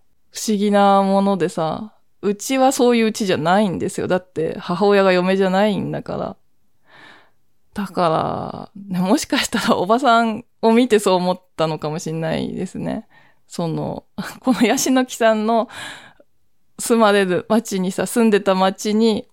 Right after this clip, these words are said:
お嫁に行ったのがうちのお母さんのお姉ちゃんだったんですよね。私から見るとおばちゃんですね。おばちゃん、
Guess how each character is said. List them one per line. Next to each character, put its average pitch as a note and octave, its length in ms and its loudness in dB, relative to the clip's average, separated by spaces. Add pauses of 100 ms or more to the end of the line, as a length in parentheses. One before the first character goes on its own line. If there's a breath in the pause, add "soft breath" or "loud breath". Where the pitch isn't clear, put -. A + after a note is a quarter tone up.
お G#3 80 0
嫁 G#3 220 2
に G#3 160 2
行 - 20 -18
っ - 40 -20
た A#3+ 180 0
の A#3+ 140 2
が B3 140 4
う F#3 60 2
ち F#3 180 -8
の E3+ 420 -4
お F#3+ 80 -8
母 F#3+ 240 0
さ E3+ 140 -2
ん D3 80 -2
の D#3+ 240 -4
お G#3 60 0
姉 G#3 140 2
ち - 100 -8
ゃ D#3 60 -4
ん - 20 -4
だ D#3 80 -4
っ - 40 -10
た - 120 -10
ん - 60 -6
で - 60 -6
す - 120 -12
よ C#3+ 80 -8
ね。 - 100 -6
私 G3+ 260 -2
か G3+ 100 0
ら G#3+ 60 4
見 B3 60 4
る A#3+ 60 0
と G#3 100 -2
お C3+ 40 -4
ば D3 120 -2
ち - 120 -8
ゃ B2+ 40 -4
ん B2+ 60 -6
で F#3+ 80 -8
す - 140 -14
ね。 - 180 -14 (720 soft breath)
お F#3+ 60 -8
ば F#3 140 -2
ち G3+ 140 -2
ゃ G3 120 4
ん、 F#3 440 0